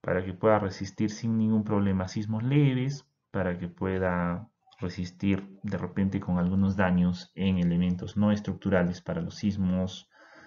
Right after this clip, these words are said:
eh, digamos, em, medianos, ¿no? Y bueno, como les decía, en el caso de sismos severos podría haber in-, daños incluso en los daños, en los elementos estructurales, pero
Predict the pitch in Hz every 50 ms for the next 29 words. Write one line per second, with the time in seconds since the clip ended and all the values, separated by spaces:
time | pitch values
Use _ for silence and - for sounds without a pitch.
0 | - - - - _ _ _ - - 90 101 90 87 87 87 85 87 90 90 90
1 | 92 92 95 92 92 98 98 - - - 92 90 87 87 85 85 82 82 82 82
2 | 82 85 85 85 87 92 95 - - - - - _ _ _ _ _ - - -
3 | - - - - - _ _ - - 110 107 104 113 120 123 120 113 107 110 110
4 | 139 143 - - 113 123 165 220 - - - - - - - - - - - -
5 | _ _ _ _ _ _ _ - 165 160 151 143 135 127 127 139 147 - - -
6 | - - - _ _ _ _ _ _ _ _ _ _ - 117 117 113 110 107 104
7 | 107 107 104 - 107 107 107 101 87 - - 98 104 98 95 90 - 104 101 101
8 | - 104 95 98 - 110 110 117 117 113 - - 123 110 107 101 101 107 110 -
9 | - - - 95 92 95 95 98 98 95 95 92 98 98 - - _ _ _ -
10 | _ - - _ - 101 95 90 101 98 92 95 90 90 - - - 104 98 98
11 | 95 90 90 95 87 - - 104 101 - - 95 90 87 87 98 95 98 98 95
12 | 95 92 - 92 98 90 90 - - 90 90 90 107 110 110 - 117 127 127 -
13 | 143 139 - 139 123 117 123 135 143 143 - _ - 143 139 135 151 175 170 -
14 | - -